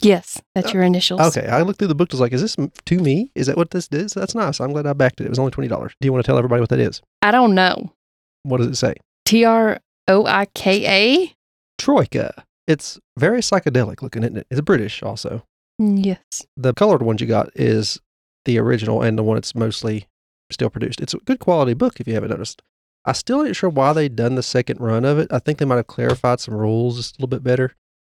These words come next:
Speaker 2: Uh, also took out a lot of the photos, a lot of the artwork, so it's a more concise book. But I backed it all the same just to get that. And now I'm, I'm glad I did. And now I got two copies and the digital copies. Uh, Troika, I wanna read a little description of it here inside the book. Troika,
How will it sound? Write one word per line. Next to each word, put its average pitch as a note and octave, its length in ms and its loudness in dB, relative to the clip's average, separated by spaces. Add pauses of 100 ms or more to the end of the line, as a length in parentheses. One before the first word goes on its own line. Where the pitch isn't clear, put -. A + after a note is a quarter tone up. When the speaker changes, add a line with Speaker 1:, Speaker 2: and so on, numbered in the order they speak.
(320)
Speaker 2:
Uh, A2 480 0
also A2+ 380 -2
took - 180 -4
out A2+ 140 0
a - 20 0
lot A2+ 120 2
of A2 80 0
the - 80 -6 (340)
photos, B2 540 0 (180)
a A#2+ 40 -6
lot A2+ 100 0
of A2 40 -2
the G#2+ 80 -4 (180)
artwork, A#2 380 -2
so A#2 140 -4
it's A2+ 100 -6
a A#2 60 -8
more A2 300 -4 (120)
concise A2 460 -6
book. C3 240 -8 (240)
But C#3 100 4
I E3+ 60 4
backed A#2 280 -2
it A2 60 -6
all G2 80 -2
the - 80 -8
same - 240 -8
just A2 140 -10
to - 40 -16
get A2+ 200 -6
that. - 180 -10 (100)
And C3 120 -2
now C3 180 0
I'm, C3 160 -4 (140)
I'm C3 80 -2
glad A2+ 160 0
I A2 80 -2
did. - 180 -12 (380)
And G#2 80 -4
now G#2+ 80 -2
I A2 40 0
got - 120 -4
two - 100 -14
copies A#2+ 320 -6
and A2+ 180 -4
the A#2+ 60 -8
digital C#3 260 -2
copies. - 320 -10 (320)
Uh, D3+ 300 4
Troika, F#3+ 560 2 (240)
I C3 60 -6
wanna A2+ 120 -4
read A2 360 -4
a B2+ 40 -8
little A#2+ 140 -4
description A#2 420 -6
of A2 80 0
it A2+ 120 -2
here A#2 200 -2
inside G#2 220 -8
the A#2 60 -10
book. A#2 220 -6 (120)
Troika, G#3+ 380 2